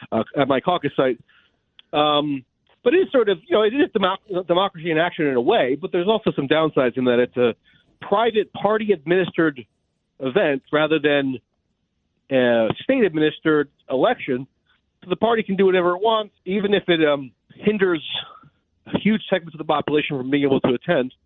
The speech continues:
You know, they can proceed with it. But it is sort of novel that, uh, such an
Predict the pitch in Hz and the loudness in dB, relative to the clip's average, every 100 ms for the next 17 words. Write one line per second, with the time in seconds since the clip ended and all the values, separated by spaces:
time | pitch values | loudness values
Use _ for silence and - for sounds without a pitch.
0 | _ _ _ - 117 131 143 123 110 - | _ _ _ -16 -10 -4 -2 -2 -6 -10
1 | 143 - 185 123 104 107 _ _ _ _ | -8 -2 -2 0 -2 -6 _ _ _ _
2 | _ - 156 - _ - 165 208 196 208 | _ -2 -2 -2 _ -2 0 0 0 -2
3 | 190 160 151 156 156 147 131 160 - _ | 0 0 0 0 0 -2 -2 -4 -4 _
4 | _ 135 117 - - - - - - - | _ -14 -12 -14 -20 -18 -16 -12 -12 -12
5 | - - - 185 175 - - - | -10 -8 -4 -2 -2 -2 -2 0